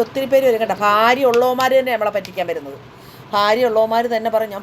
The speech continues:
ഭാര്യയായിട്ട് പിരിഞ്ഞ് നിൽക്കുവാണ്, ഡൈവേഴ്സിന് കൊടുത്തിരിക്കുവാണ്, ഉം, അതുകൊണ്ട് പിന്നെ നമുക്ക്, എനിക്ക് നിങ്ങളെ ഇഷ്ടമാണെന്നൊക്കെ പറഞ്ഞ് വരും. അത് നിങ്ങൾ നല്ല സുന്ദരിയാണോ, അങ്ങനെയാണ് ഇങ്ങനെയൊക്കെ പറഞ്ഞ് ഇങ്ങനത്തെ, ഉം, ഏ, വാക്കുകളിലൊന്നും വീഴരുത്."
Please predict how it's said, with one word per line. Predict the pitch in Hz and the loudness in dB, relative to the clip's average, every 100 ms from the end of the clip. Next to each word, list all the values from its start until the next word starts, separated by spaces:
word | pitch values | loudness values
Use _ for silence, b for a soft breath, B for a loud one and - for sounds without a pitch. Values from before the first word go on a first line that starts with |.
| 226 | -4
ഭാര്യയായിട്ട് | 190 190 208 208 | -2 -2 -6 -8
പിരിഞ്ഞ് | 202 185 202 | -10 -10 -12
നിൽക്കുവാണ്, | 190 196 202 | -8 -6 -2
ഡൈവേഴ്സിന് | 170 180 190 214 202 | -2 -2 -10 -10 -10
കൊടുത്തിരിക്കുവാണ്, | 180 185 175 190 180 196 B B - 170 | -10 -12 -6 -6 -4 -10 B B -12 -8
ഉം, | 165 170 165 165 156 156 | -8 -8 -12 -12 -4 -2
അതുകൊണ്ട് | 180 175 175 185 156 | 0 0 -2 -6 -6
പിന്നെ | 180 160 151 147 151 | -8 -8 -8 -8 -8
നമുക്ക്, | 156 160 196 175 160 | -8 -8 -6 -6 -6
എനിക്ക് | 165 196 | -6 -8
നിങ്ങളെ | 185 170 185 | -6 -4 -4
ഇഷ്ടമാണെന്നൊക്കെ | - 175 170 175 185 180 | -4 -4 -2 -4 -6 -6
പറഞ്ഞ് | 156 196 | -6 -4
വരും. | 165 156 - B B B - | -4 -4 -10 B B B -12
അത് | 165 | -8
നിങ്ങൾ | 165 170 190 | -4 -2 0
നല്ല | 180 196 | -2 -4
സുന്ദരിയാണോ, | 170 156 185 190 170 | -6 -2 0 0 0
അങ്ങനെയാണ് | 156 170 180 165 | -2 -2 -2 -4
ഇങ്ങനെയൊക്കെ | 180 180 185 | -4 -4 -4
പറഞ്ഞ് | 160 170 | -6 -6
ഇങ്ങനത്തെ, | 190 202 220 - - - - - 143 | -4 -4 -6 -10 -20 -20 -20 -18 -14
ഉം, | 175 170 151 | -12 -10 -8
ഏ, | 107 131 175 175 | -6 -4 -2 2
വാക്കുകളിലൊന്നും | 170 175 226 214 196 202 185 | 2 2 -2 0 -2 -4 -6
വീഴരുത്." | 170 170 - | -4 -4 -6